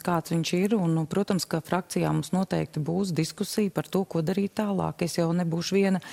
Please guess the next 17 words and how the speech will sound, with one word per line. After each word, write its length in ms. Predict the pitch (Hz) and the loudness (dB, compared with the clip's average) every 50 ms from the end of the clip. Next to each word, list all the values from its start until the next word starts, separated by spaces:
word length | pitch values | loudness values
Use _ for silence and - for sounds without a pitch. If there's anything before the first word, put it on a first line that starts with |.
| - - - - - - | -12 -12 -12 -12 -14 -6
kas 160 | - 175 170 - | -4 -4 0 2
to 160 | - 185 170 | 2 2 4
visu 240 | 190 190 - 247 269 | 2 2 4 4 4
izlēma. 400 | 254 190 175 151 147 147 151 156 | 6 6 4 4 4 4 4 2
Mēs 160 | 156 - - | 2 0 0
kopā 300 | - 175 165 - 147 - | 0 0 0 2 -2 0
frakcijā 400 | - 165 165 - - 202 202 202 | 0 -2 -2 0 0 2 2 2
par 160 | - - - | 0 -2 -4
to 160 | - - 151 165 | -2 -2 -2 0
arī 160 | 175 190 196 | 0 0 0
lemsim. 540 | 208 220 233 240 226 - - 170 156 151 151 - _ _ _ _ _ - - - - - | 0 2 2 0 0 0 -2 -4 -4 -4 -6 -8 _ _ _ _ _ -20 -20 -18 -2 2
Galu 240 | 170 190 190 185 175 165 | 4 4 6 4 4 4
galā 260 | 185 180 180 170 165 160 160 | 4 4 6 4 4 4 4
arī, 160 | 165 160 156 151 156 - | 4 4 4 4 4 4
arī, 200 | 156 156 156 147 147 147 - - - - - - - 180 - | 4 4 4 4 2 2 0 -4 -10 -12 -12 -12 -12 -10 -4
ā, 160 | - 156 151 147 143 139 139 - - | -2 0 2 2 2 2 2 2 2
arī, 220 | 156 156 156 147 | 2 4 4 4